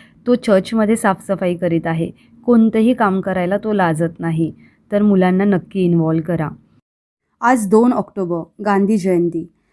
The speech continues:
हा दिवस स्वच्छता दिवस म्हणून साजरा केला जातो. आज या विशेष दिवशी मी हा व्हिडिओ पोस्ट करत आहे, कारण मला फक्त माझ्या नवऱ्याचं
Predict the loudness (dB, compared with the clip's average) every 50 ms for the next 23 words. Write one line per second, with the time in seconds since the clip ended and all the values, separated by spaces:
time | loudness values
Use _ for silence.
0 | _ _ _ -4 -2 0 0 0 0 2 2 2 2 0 -4 -10 -16 _ _ _
1 | -14 -6 -6 -4 -6 -4 -6 -6 -4 -2 0 0 0 0 0 0 -2 -2 0 2
2 | 2 2 2 0 0 -2 -2 -2 -2 -4 -4 -4 -4 -4 -2 -4 -4 -4 -6 -6
3 | -6 -8 -10 -12 -12 _ _ _ _ _ _ _ _ 0 2 2 4 2 2 2
4 | 2 4 4 2 2 0 -2 -4 -2 -2 -2 -2 0 0 0 0 -2 -2 -4 -4
5 | -4 -4 -4 -6 -8 _ _ _ _ _ 0 2 4 4 4 2 0 -2 -2 -2
6 | 0 0 0 -2 -2 -2 -4 -4 -4 -6 -12 -12 -8 -6 -6 -6 -6 -6 -8 -6
7 | -2 0 0 0 0 -2 -4 -6 -4 -2 0 0 2 2 2 2 2 2 2 0
8 | -2 -6 -12 -12 _ -8 -6 -4 -4 -2 -2 -2 -2 -2 -2 -2 -2 -4 -4 -6
9 | -10